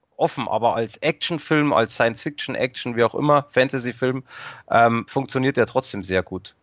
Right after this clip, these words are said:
Und das finde ich bei den Marvel-Filmen halt auch wirklich wichtig, weil natürlich, es ist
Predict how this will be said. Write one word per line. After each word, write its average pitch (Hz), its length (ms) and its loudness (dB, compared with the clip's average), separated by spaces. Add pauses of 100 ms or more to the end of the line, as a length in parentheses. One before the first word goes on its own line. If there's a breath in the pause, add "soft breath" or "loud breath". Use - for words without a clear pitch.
Und 104 140 -8
das 127 160 2
finde 143 220 2
ich 143 80 -4
bei 131 100 6
den 120 300 2
Marvel-Filmen 139 640 4
halt 127 100 2
auch 117 200 2
wirklich 123 340 -10
wichtig, 165 420 -8 (300 loud breath)
weil 113 360 4 (460 soft breath)
natürlich, 175 600 0 (260)
es 127 160 -4
ist - 300 -6